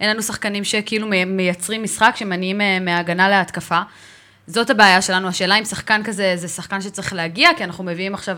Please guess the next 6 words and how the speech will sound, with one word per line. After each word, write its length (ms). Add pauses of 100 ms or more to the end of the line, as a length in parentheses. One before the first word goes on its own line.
הבאנו 200
עכשיו 180
חיזוק 280
בחלק 340
ההתקפי, 520 (440)
אבל 220